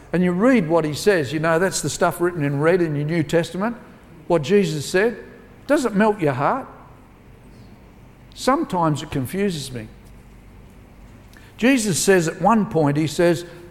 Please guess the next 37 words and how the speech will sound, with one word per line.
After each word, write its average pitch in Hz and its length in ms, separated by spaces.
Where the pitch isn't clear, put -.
"Choose 247 420
the 185 100
narrow 185 480
gate 170 320
with 160 140
the 151 80
narrow 151 460
road." 139 400
Choose 226 320
the 180 80
narrow 170 460
gate 151 320
with 139 100
the 139 80
narrow 135 420
road, 127 360
because 180 280
that's 196 220
the 165 80
way 156 240
into 135 160
heaven. 131 280
And 214 100
I, 220 240
I 190 80
thought 277 280
about 139 340
that, 180 160
and 196 80
when 294 120
I'm 277 120
looking 208 260
at 165 80
what 160 240
Paul's 190 320
saying 143 360
here 139 420